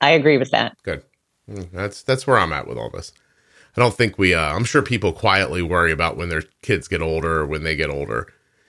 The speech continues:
Speaker 2: But I've spoken to enough people now in their fifties and sixties and, you know, that have diabetes, and from the meter screen being hard to read to,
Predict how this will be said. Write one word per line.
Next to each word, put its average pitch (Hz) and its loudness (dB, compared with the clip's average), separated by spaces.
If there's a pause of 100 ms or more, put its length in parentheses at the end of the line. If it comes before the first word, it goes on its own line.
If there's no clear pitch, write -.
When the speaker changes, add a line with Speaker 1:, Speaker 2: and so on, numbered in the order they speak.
(200)
Speaker 2:
But 92 2
I've 117 2
spoken 110 0
to 87 0
enough 78 -4
people 82 -2
now 71 -2
in 67 -4
their 65 -4
fifties 78 -2
and 78 -8
sixties 73 -6
and, 50 -10 (560)
you 95 2
know, 67 0 (320)
that 85 -2
have 85 0
diabetes, 73 0
and 53 -10 (460)
from 123 2
the 95 0
meter 107 4
screen 76 -2
being 90 2
hard 78 0
to 69 -6
read 58 -10 (140)
to, 80 0